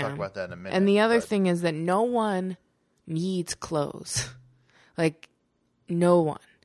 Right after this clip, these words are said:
Speaker 2: There, it doesn't matter y-, what kind of money you make, or if you're really rich, or if you're really, y-, you know, no one needs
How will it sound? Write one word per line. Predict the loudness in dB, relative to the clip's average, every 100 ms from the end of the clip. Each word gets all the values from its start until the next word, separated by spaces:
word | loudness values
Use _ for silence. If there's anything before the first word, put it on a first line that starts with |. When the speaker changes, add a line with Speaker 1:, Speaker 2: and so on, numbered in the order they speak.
| _ -2
Speaker 2:
There, | 2 4 2 -4 _ _ _ _ _ -2
it | 0
doesn't | 2 0 0 -2
matter | -2 0 0 0 -2 -6 _ _ _ _ _
y-, | -12
what | -10 -2 0 0 _ _ _
kind | -8 -6 -4
of |
money | -2 -2 -2 -2
you |
make, | -4 -6 -8 -12 -20 _ _ _ _ _ _ -8 -2
or | -2 -2
if | -4 -4
you're | -4 -2
really | 0 2 0
rich, | -2 -4 -6
or | -8 -10 -14 -8
if | -10 -6
you're | -6
really, | -2 -2 -2 -6
y-, | -18 _ _ _
you | -6
know, | -4 -2 -4 -8 _ -20 -20 _ _ -20 -20 _ _ _ -18 -16 -10
no | -4 0
one | 2 0 -2 -4
needs | -4 -4 -6 -10 -10 -12